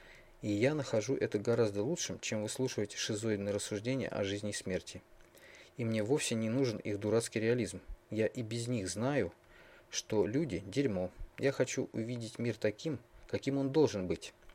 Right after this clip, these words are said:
Я хочу иметь перед глазами таких людей, которыми можно любоваться, а не таких, от которых тошнит. Слава богу, в Голливуде хватает специалистов, знающих толк в занимательном кино.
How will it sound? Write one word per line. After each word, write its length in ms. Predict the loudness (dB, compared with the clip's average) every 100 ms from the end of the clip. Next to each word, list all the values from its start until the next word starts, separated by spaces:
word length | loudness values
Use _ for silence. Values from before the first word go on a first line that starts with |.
| -20 -6
Я 140 | -2 2
хочу 280 | 2 2 0
иметь 200 | 0 -2
перед 200 | -2 4
глазами 360 | 4 4 2
таких 400 | 2 -2 -2 -4
людей, 320 | -4 -4 -6 -8 -20 -20 -20 -20 -8
которыми 380 | -4 2 2 2
можно 240 | 0 0
любоваться, 640 | 0 4 6 6 6 2 -2
а 100 | -2
не 100 | -2
таких, 380 | -2 -2 -2 -4
от 120 | -4
которых 360 | -2 -2 -2 0
тошнит. 480 | -4 -2 -8 -8 -10 -10 -10 -12 -20 -20 -18 -18 -20
Слава 320 | -4 4 6 8
богу, 260 | 8 6
в 100 | 2
Голливуде 380 | 2 2 2 2
хватает 380 | 0 4 4 2
специалистов, 580 | -2 0 0 0 -4 -4
знающих 380 | -2 -2 -4
толк 240 | -2 -2 0
в 40 |
занимательном 500 | -4 -2 -2 -2 -4
кино. 320 | -6 -4 -4